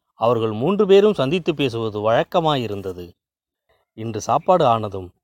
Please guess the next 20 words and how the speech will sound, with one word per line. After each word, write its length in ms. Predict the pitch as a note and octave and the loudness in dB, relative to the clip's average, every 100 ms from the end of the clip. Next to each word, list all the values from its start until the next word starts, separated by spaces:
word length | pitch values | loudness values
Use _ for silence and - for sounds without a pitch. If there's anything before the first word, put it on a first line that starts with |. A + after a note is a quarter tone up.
| _ | _
தாயும் 440 | G#2 A2+ E3 G3 | 2 2 4 0
புதல்வனும் 500 | B2+ B2 B2 G2+ F#2+ - _ _ | -2 -4 -2 -4 -8 -14 _ _
மேல் 340 | A2+ C3 G#3 | -6 -2 -2
உப்பரிகைக்கு 680 | E3 - F#3+ F#3+ F3 E3+ - _ | -2 -4 -2 0 -2 -4 -10 _
சென்று 360 | C3 A2+ G2+ F#2+ - _ | -6 -6 -8 -10 -14 _
நிலாமாடத்தில் 800 | - C3+ G3+ A#3 G3 D3+ - C3+ | -8 2 6 6 6 2 -2 -2
அமர்ந்திருந்த 760 | A2+ A2 E3 D#3+ A#2 G#2+ G2 F2+ - _ - | -2 0 -2 -2 -2 -4 -6 -6 -12 _ -2
பளிங்குக்கல் 520 | C3+ A3+ A#3+ - E3+ | 0 2 0 2 2
மேடையில் 420 | C3 B2+ A#2+ A2 | 2 -2 -2 -2
அமர்ந்தார்கள். 640 | G#2 B2 F3 B2 F#2+ F#2 F2 _ _ _ _ _ _ - | -2 -2 0 0 0 -4 -12 _ _ _ _ _ _ -8
பால் 220 | A#2 F3+ | -4 -2
நிலாவில் 500 | F#3 C3 G#2+ F#2 F#2 | -2 0 -2 -2 -8
மூழ்கியிருந்த 800 | G2 B2+ D#3+ B2+ G2+ F#2 F#2+ E2+ - _ _ | -8 -8 -6 -6 -6 -8 -10 -12 -16 _ _
காஞ்சி 380 | - E3+ A3+ A3+ | 0 0 2 0
நகரமானது 640 | D3 C3 A#2 G#2+ G2+ F#2+ F2+ - _ | 0 -2 -2 -4 -6 -8 -12 -16 _
அன்றிரவு 600 | - G#2+ A2 A2 A2+ A#2+ C3+ - _ _ | -10 -8 -6 -4 -4 -4 -8 -12 _ _
என்றுமில்லாத 640 | C#3 G#3 B3+ A#3 G#3+ G#3 G#3 | -4 -2 0 2 4 6 6
அமைதி 320 | C#3 G3 A3+ | 4 2 0
பெற்று 280 | F3 C3+ B2+ | -2 -4 -4
விளங்கியது. 560 | A#2 A2 G2+ G2+ F#2 | -4 -4 -4 -4 -6